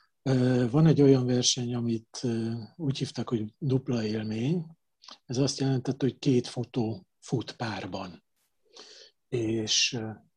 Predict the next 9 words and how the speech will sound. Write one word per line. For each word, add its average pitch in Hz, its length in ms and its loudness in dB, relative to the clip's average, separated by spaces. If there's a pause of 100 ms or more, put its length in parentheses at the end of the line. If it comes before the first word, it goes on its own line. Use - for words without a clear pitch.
(680)
beérkezett 143 720 4
egy 127 100 0
fiú 139 300 4
és 113 180 0
egy 104 100 -6
lány 127 380 -4
kézenfogva 113 760 -4
a 110 80 -8
célban, 151 720 -4